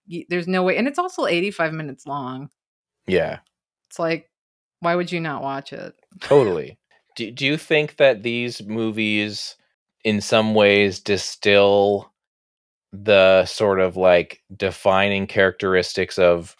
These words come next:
Speaker 2: of the fantasy of these eras? 'Cause, 'cause I do think to some degree it's like, yeah, like, this is the most sixties ass sixties fantasy movie, and Conquest is kind of the most eighties ass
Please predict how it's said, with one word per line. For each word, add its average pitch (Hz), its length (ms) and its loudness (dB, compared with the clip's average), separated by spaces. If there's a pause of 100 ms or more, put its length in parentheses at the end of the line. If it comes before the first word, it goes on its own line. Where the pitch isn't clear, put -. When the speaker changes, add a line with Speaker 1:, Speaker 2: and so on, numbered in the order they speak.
Speaker 2:
of 87 220 4
the 85 100 -6
fantasy 90 640 -2
of 87 180 0
these 92 240 -6
eras? 95 560 2 (100)
'Cause, - 280 -6 (100)
'cause 117 160 0
I 117 80 2
do 127 180 -2
think 117 280 -2 (420)
to 113 100 -4
some 101 240 0
degree 98 380 -4
it's - 160 -6
like, 82 380 -6 (440)
yeah, 101 380 -2
like, 90 380 -6
this 110 200 -8
is 117 140 -14
the 117 160 -6
most 101 500 -10
sixties 98 460 -10
ass 90 500 2 (120)
sixties 92 560 -6
fantasy 92 480 -2
movie, 85 380 -4
and 82 140 -6
Conquest 101 480 -2
is 104 120 -8
kind 101 220 0
of 98 80 -6
the 98 100 -4
most 95 260 -4
eighties 95 340 -4
ass 98 400 2